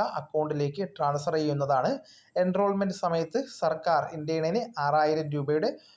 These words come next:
ഒറ്റത്തവണ സാമ്പത്തിക സഹായവും നിങ്ങൾക്ക്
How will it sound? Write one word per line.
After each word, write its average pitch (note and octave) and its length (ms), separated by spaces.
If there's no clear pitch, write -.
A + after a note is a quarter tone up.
ഒറ്റത്തവണ F3 520
സാമ്പത്തിക D3+ 500
സഹായവും D3 500
നിങ്ങൾക്ക് C#3+ 300